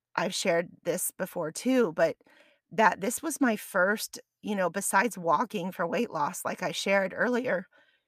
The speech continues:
this was my first glimpse of, of nature, seriously. Uh,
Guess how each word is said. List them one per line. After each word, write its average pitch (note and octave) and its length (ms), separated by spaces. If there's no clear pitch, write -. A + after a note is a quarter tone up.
this B3 180
was F4+ 160
my B3+ 180
first - 580
glimpse G3+ 460
of, D#3+ 340
of D3 160
nature, D3+ 440
seriously. - 760
Uh, - 40